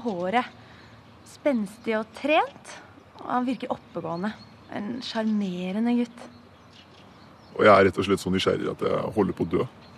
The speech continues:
Speaker 2: Jeg er bare nødt til å prøve. <laughs> Det høres litt rart ut å høre meg selv si det, men, eh, men det er det punktet det har kommet til. At, eh, nå har jeg trent såpass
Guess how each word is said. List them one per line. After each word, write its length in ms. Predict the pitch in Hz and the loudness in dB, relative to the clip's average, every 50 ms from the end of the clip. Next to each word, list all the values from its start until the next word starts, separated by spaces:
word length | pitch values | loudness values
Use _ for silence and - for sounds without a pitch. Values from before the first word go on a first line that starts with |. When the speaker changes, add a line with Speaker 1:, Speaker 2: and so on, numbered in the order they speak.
| - | -8
Speaker 2:
Jeg 100 | - 98 | -6 -2
er 480 | 95 95 95 95 92 92 92 92 92 92 | -2 0 0 0 0 0 0 0 0 0
bare 140 | 92 95 98 | 0 -2 -2
nødt 100 | 95 - | -4 -6
til 100 | - - | -8 0
å 60 | - - | 4 4
prøve. 340 | 123 113 - - - - 123 - - - - - - - - - - | 4 4 4 0 0 0 0 0 -2 -10 -20 -20 -20 -20 -20 -6 -2
<laughs> 560 | - 180 175 165 156 - 123 117 107 - - - | -2 0 0 -2 -8 -14 -16 -16 -18 -6 0 2
Det 40 | |
høres 160 | 101 95 95 95 | 2 2 2 0
litt 120 | 98 - | 0 0
rart 200 | - - - - | 0 0 0 0
ut 160 | 101 92 - | -2 0 4
å 40 | 101 | 6
høre 160 | 107 98 92 | 8 8 8
meg 80 | 95 95 - | 6 4 4
selv 160 | 98 95 92 | 4 2 2
si 160 | - - 95 98 98 | 0 0 0 2 4
det, 80 | 104 117 123 120 | 4 4 4 4
men, 140 | 113 110 110 | 2 2 2
eh, 280 | 110 107 104 107 107 - - - - | 2 2 2 0 -4 -8 -16 -20 -6
men 140 | - - 107 | -2 4 8
det 60 | 107 | 10
er 100 | 107 107 104 | 10 10 8
det 60 | 101 - | 6 4
punktet 200 | - 95 85 - | 2 -2 -2 0
det 80 | 95 98 | 2 2
har 80 | 95 | 4
kommet 220 | - 113 98 87 - | 4 2 2 2 2
til. 120 | - - - - - - - - - - - - - - - - | 0 0 0 -4 -14 -20 -20 -20 -20 -20 -20 -20 -20 -20 -18 -10
At, 240 | - - - - - | -8 -6 -6 -4 0
eh, 440 | - 101 98 98 98 98 98 98 101 98 | 2 4 4 6 4 4 2 2 2 4
nå 80 | 101 | 6
har 60 | 101 98 | 6 4
jeg 60 | - - | 4 4
trent 260 | 90 92 95 95 - | 2 2 2 2 0
såpass 400 | - 95 85 - 98 98 92 - | -2 -2 2 2 2 2 2 2